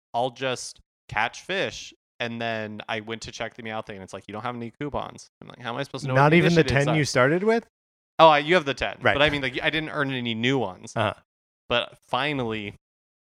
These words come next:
Speaker 1: figured it out last night that
Speaker 2: So
Speaker 1: that's what
Speaker 2: you,
Speaker 1: you're
Speaker 2: you have
Speaker 1: supposed
Speaker 2: to,
Speaker 1: do.
Speaker 2: like, tell it that you want to earn, like, for a specific task, for a specific initiative? Or?
Speaker 1: So it's just, like, there's, like, lists, or you go to that screen and it tells you what the initiative is for the day.
Speaker 2: Mm-hmm.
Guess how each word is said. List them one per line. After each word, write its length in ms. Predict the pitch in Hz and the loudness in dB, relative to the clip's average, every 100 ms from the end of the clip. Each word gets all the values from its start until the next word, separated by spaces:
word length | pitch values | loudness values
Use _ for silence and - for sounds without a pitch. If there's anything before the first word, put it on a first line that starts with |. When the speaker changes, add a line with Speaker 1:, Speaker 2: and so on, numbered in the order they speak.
| _ _ _ - | _ _ _ -16
Speaker 1:
figured 220 | - 110 101 | -10 -6 -6
it 60 | |
out 160 | 95 95 | -6 -8
last 200 | 92 - | -10 -12
night 160 | - | -12
that 60 | - | -6
Speaker 2:
So 120 | - | -2
Speaker 1:
that's 80 | 143 | -2
what 80 | 131 | -2
Speaker 2:
you, 60 | 185 | 0
Speaker 1:
you're 80 | 135 | 4
Speaker 2:
you 60 | |
have 60 | 135 | 4
Speaker 1:
supposed 40 | |
Speaker 2:
to, 40 | 131 | 4
Speaker 1:
do. 20 | |
Speaker 2:
like, 200 | 117 104 | 2 2
tell 260 | - 117 113 | 0 0 0
it 100 | 117 | 0
that 140 | 117 | -2
you 120 | 113 | -2
want 240 | 101 101 98 | -2 -2 -2
to 280 | 110 101 - 117 | -4 -4 -6 -6
earn, 540 | 104 104 101 98 92 _ _ _ _ _ _ _ - | -4 -4 -4 -6 -12 _ _ _ _ _ _ _ -8
like, 160 | 101 - | -8 -4
for 180 | 117 104 | 0 0
a 20 | |
specific 420 | - 107 104 - | 0 -6 -6 -6
task, 420 | - 107 131 - | 0 2 0 -4
for 120 | - 117 | -2 -2
a 40 | |
specific 460 | - 123 117 117 107 | 0 -2 -2 -4 0
initiative? 480 | 110 - 143 160 151 | 0 2 4 4 4
Or? 140 | 101 | 2
Speaker 1:
So 180 | 87 202 | 4 2
it's 180 | 185 - | 0 -6
just, 180 | 226 | -4
like, 140 | 226 214 | -4 -4
there's, 180 | 175 147 | -6 -4
like, 120 | 139 120 | -8 -8
lists, 480 | 110 123 120 - - | -4 -4 -2 -6 -8
or 500 | 151 143 147 135 120 - - | -6 -2 0 0 -2 -10 -12
you 180 | 131 147 | -8 0
go 160 | 170 | 2
to 60 | 170 | 2
that 140 | 143 | -2
screen 280 | - 117 113 | -4 -4 -2
and 140 | 113 - | -4 -8
it 140 | 120 | -6
tells 340 | - 123 123 | -4 -4 -4
you 80 | 113 | -4
what 180 | 107 98 | -4 -4
the 80 | 104 | -6
initiative 500 | 95 95 107 95 92 | -8 -6 -6 -8 -8
is 100 | 90 | -12
for 140 | - | -12
the 140 | 92 90 | -12 -10
day. 320 | 90 90 98 | -8 -8 -6
Speaker 2:
Mm-hmm. 260 | 117 110 | -4 -4